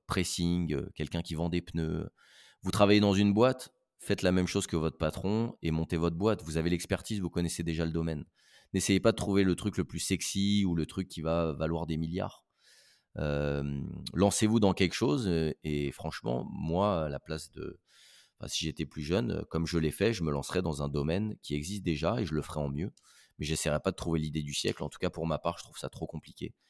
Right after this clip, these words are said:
Il y a déjà assez de risques à monter une boîte. Si en plus, il faut trouver l'idée du siècle, c'est très, très compliqué. Donc, euh, je vois trop de, de gens qui envoient des dossiers avec des idées révolutionnaires. Bah, bon courage.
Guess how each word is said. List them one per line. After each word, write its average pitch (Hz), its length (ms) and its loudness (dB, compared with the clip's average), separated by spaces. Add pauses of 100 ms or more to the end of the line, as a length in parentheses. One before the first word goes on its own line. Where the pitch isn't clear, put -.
(140)
Il - 40 -12
y - 20 -10
a - 20 -8
déjà 78 180 0
assez 80 180 -2
de 80 60 0
risques 87 200 0
à 80 40 2
monter 80 220 0
une 76 140 0
boîte. 85 200 0
Si - 140 -4
en 76 60 -2
plus, - 220 -8
il - 20 -12
faut 76 120 -6
trouver 76 240 -4
l'idée 73 180 -4
du 73 120 -4
siècle, - 320 -6 (640)
c'est - 180 -8
très, 92 240 0
très 78 160 -4
compliqué. - 480 -10 (200)
Donc, 71 320 -8
euh, 71 300 -2
je 69 60 -10
vois 76 140 -2
trop 101 240 0
de, 82 200 2
de 78 120 0
gens 90 160 0
qui 82 140 -4
envoient 78 220 0
des 80 120 -2
dossiers 80 380 -2
avec 76 180 0
des 73 240 -4
idées 69 140 -4
révolutionnaires. 82 720 -2 (1040)
Bah, 69 140 0
bon 87 140 2
courage. 78 500 0